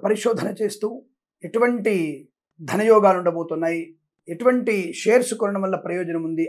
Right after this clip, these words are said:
అనే చెప్పేటువంటి ఒక ప్రయత్నాన్ని మీ అందరి ముందు ఉంచుతూ, దాదాపు ఒక పది పన్నెండు వారాలు అయిందనుకుంటాం మనం ఈ యొక్క షేర్ మార్కెట్ గురించి చెప్పుకుంటూ. మనము సెప్టెంబర్ పదహారు నుంచి ఇరవై తేదీ మధ్యలో షేర్ మార్కెట్ ఎలా ఉండబోతుంది, గత వారంలో మనం చెప్పుకున్నట్టు బుధవారం రోజున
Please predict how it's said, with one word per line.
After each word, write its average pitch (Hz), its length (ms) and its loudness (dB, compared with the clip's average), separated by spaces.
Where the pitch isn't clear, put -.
అనే 160 220 -6
చెప్పేటువంటి 160 640 -4
ఒక 170 180 -10
ప్రయత్నాన్ని 214 640 0
మీ 170 160 -2
అందరి 170 260 -2
ముందు 160 300 -8
ఉంచుతూ, 185 240 0
దాదాపు 208 240 2
ఒక 196 160 2
పది 202 200 2
పన్నెండు 190 240 2
వారాలు 202 180 6
అయిందనుకుంటాం 165 520 -4
మనం 135 120 -10
ఈ 156 100 -4
యొక్క 160 200 -6
షేర్ 180 260 -2
మార్కెట్ 160 320 -8
గురించి 165 280 -6
చెప్పుకుంటూ. 190 420 0
మనము 208 220 4
సెప్టెంబర్ 175 420 -2
పదహారు 175 320 2
నుంచి 190 180 -6
ఇరవై 196 240 2
తేదీ 202 260 4
మధ్యలో 196 300 4
షేర్ 269 260 8
మార్కెట్ 208 400 0
ఎలా 190 180 4
ఉండబోతుంది, 170 540 -4
గత 214 180 4
వారంలో 247 380 6
మనం 208 160 2
చెప్పుకున్నట్టు 202 500 -2
బుధవారం 196 420 6
రోజున 190 220 0